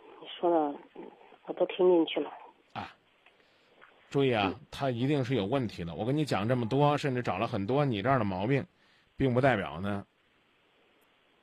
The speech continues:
Speaker 2: 他做的都对，你都是自寻倒霉的，对，也不是这意思。只不过是我们从自己改变更容易。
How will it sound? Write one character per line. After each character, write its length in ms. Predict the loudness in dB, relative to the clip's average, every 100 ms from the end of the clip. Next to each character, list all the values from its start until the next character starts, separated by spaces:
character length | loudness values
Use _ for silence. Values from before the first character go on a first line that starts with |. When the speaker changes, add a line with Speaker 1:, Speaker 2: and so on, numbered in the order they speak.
| _ -6
Speaker 2:
他 160 | -2
做 140 | 2 4
的 40 |
都 120 | 6
对， 200 | 4 2 -2 _ _ _ _ _ _
你 120 | -10 2
都 200 | 4 4
是 100 | 0 -6 _
自 140 | 0
寻 140 | 2 4
倒 140 | 4
霉 200 | 4 -2
的， 160 | -4 -16 _
对， 100 | -16 -10
也 160 | -8 -6
不 160 | -2
是 60 | -2
这 120 | 0
意 140 | -2 -6
思。 160 | -10 _ _ _ _ _ _ _ _ _ -6
只 120 | -2
不 120 | 2
过 120 | 2
是 120 | 2
我 140 | -2 -2
们 140 | -8
从 240 | -8 -6 -4
自 200 | -2 0
己 140 | 0
改 200 | -2 -4
变 260 | -2 -4 -6 -6
更 160 | -6
容 280 | -6 -8 -6
易。 180 | -6